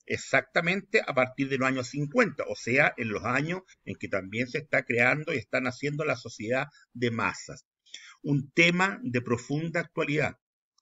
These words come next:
No es necesario que yo les recuerde lo que pasó hace un par de meses atrás en Estados Unidos, cuando, a pesar de lo que les voy a, de lo que ustedes van a leer, que lo, la población afroamericana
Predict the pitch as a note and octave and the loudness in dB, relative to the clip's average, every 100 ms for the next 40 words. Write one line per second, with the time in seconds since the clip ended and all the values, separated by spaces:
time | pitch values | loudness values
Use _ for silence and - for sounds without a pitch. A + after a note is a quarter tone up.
0 | _ A#2 C3+ C#3+ A#2 C3+ C3+ C#3+ D3 C#3+ | _ 0 2 2 2 0 2 2 2 2
1 | C3 B2 C#3+ C#3 C#3 B2 A#2+ - C#3 C3+ | 0 0 2 2 2 2 0 0 0 0
2 | C3+ A#2+ - C3+ C3 C3+ C#3+ C#3 - C#3+ | -2 -2 2 2 0 -2 0 -2 2 2
3 | D3 D3 C#3+ C3 - C3+ D3 C#3+ B2+ B2+ | 2 0 0 0 -2 -2 0 0 2 2
4 | A#2+ A2 - - _ - G2+ G2+ - D3+ | 2 0 -4 -20 _ -6 0 0 4 4
5 | F3 F3+ D3+ C#3+ B2+ D#3 D#3+ B2+ B2 A2+ | 4 0 2 0 0 0 0 2 2 0
6 | G#2+ C3+ D3 D3+ D3 C3 C#3+ B2 - G2 | -2 0 0 0 2 6 6 6 2 -4
7 | F#2+ - G#2+ F#2 G2+ G2+ - C3 B2 B2+ | -2 -4 -4 -6 -4 -4 -4 -6 -2 -2
8 | A#2 A2+ C3+ C#3 | -2 0 0 0